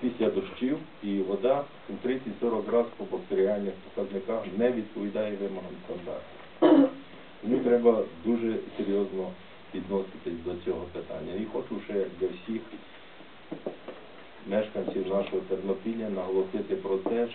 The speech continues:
що у світі є дуже серйозна проблема водопостачання. Україна теж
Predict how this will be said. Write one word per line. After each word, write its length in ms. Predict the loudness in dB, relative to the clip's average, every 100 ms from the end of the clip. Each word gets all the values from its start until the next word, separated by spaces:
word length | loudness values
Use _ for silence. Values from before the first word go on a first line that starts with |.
| -4
що 100 | -2
у 500 | -2 -4 -6 -8 -4
світі 260 | -4 -2 -2 2
є 80 | 2 2
дуже 200 | -2 -2 -2
серйозна 320 | 0 0 0 -4
проблема 420 | -4 -4 -2 -2 -4
водопостачання. 960 | -4 -6 -6 -6 -4 -4 -2 -2 -2 -6 -12 -18 -12 -8
Україна 600 | -2 0 2 4 4 2 4
теж 180 | 2